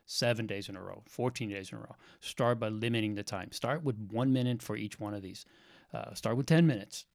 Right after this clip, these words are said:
Do whatever you can, but sustain it. Stay committed to the process.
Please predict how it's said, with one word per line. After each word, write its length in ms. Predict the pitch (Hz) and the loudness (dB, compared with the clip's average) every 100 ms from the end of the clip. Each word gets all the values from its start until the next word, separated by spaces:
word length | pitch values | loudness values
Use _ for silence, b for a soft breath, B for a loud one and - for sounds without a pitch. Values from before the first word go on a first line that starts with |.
| 117 | -2
Do 120 | 143 | 4
whatever 300 | 156 147 135 | 4 6 4
you 160 | 127 127 | 2 0
can, 380 | - 123 117 104 | 0 0 0 0
but 200 | 107 - | -4 -2
sustain 600 | - - - 120 127 113 | -2 -2 -4 0 0 0
it. 160 | 110 | -2
Stay 420 | - - 113 131 - b b | -6 -4 -2 -2 -6 b b
committed 420 | - 113 123 117 | -4 2 2 2
to 100 | - | -4
the 60 | 107 | -2
process. 440 | 107 101 - - | 0 0 -2 -10